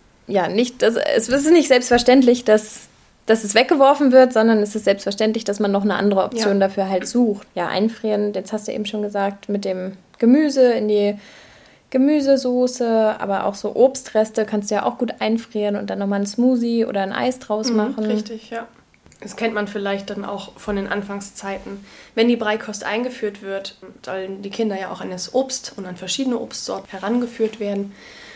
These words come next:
Speaker 2: Und da habe ich auch ganz oft Obst aufgekocht, also eine Banane, ein Apfel,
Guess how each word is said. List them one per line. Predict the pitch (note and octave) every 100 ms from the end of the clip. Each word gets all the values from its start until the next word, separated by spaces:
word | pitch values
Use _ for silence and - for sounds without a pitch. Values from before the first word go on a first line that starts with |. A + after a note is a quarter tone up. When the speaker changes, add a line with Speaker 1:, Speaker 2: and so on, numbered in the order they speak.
| - _ -
Speaker 2:
Und | G#3 G3 G3+ - - -
da | G3 G3 G3
habe | G3+
ich | -
auch | - G3+ -
ganz | F#3 G3 -
oft | G3+ G3+ - - _ _ _
Obst | - G#3 - -
aufgekocht, | F#3+ G3 G3 F3+ - F3+ - -
also | F#3 F3 F3 E3+ -
eine | - G3+ G3
Banane, | F#3 F#3 F3+ F#3 F#3
ein | F3+
Apfel, | - D#3 - - F3+ F3+